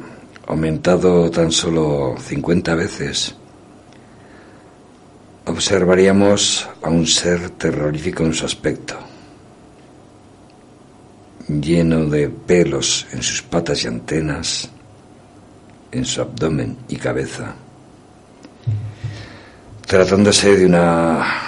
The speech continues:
de una bestia digna de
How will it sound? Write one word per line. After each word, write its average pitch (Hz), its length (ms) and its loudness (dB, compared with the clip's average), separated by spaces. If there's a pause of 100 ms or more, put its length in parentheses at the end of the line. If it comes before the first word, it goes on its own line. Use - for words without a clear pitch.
(600)
de 78 160 -2
una 135 600 -2
bestia 160 640 2
digna 143 580 2
de 67 800 -2